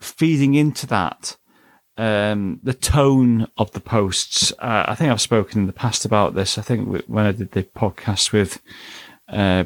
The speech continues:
Brianna from Digital Flamingo, um, I was saying that our, w-, we have a certain style and tone to our, uh, marketing, branding, and social media output, uh, which is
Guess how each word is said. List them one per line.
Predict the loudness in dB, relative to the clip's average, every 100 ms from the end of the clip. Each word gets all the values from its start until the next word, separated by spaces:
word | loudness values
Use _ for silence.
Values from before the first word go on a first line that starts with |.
| 0
Brianna | 2 4 2
from | 0 0
Digital | 0 -2 -4
Flamingo, | -4 -2 2 4 4 2 0 -4 -16 -20 -18 -4
um, | 0 2 0
I | 0
was | 0 0
saying | 0 -2
that | -2 -4 -8 _ -2
our, | 0 2 2 0 -4 _ _
w-, | -12 -8
we | 0 0
have | 2 0
a |
certain | 2 2 2 0 -2 -4 -10 _ _
style | -2 0 2 4 4
and | 2 0
tone | 0 2 2
to | -2 -2
our, | 2 2 -2 _ _ -20 _ _ _ _ _ _ -14 -8 0
uh, | 2 2 2 0 -2 -6
marketing, | -2 0 0 -2 -2 0
branding, | 2 2 0 -2
and | -2 -2
social | -4 -6 -4 -2
media | 0 2
output, | 0 -2 -4 -4 -6 -12 -18 -16 -16 -16 -20 -4
uh, | 0 2 0 -2 -6
which | -8 -2 0
is | 0 -2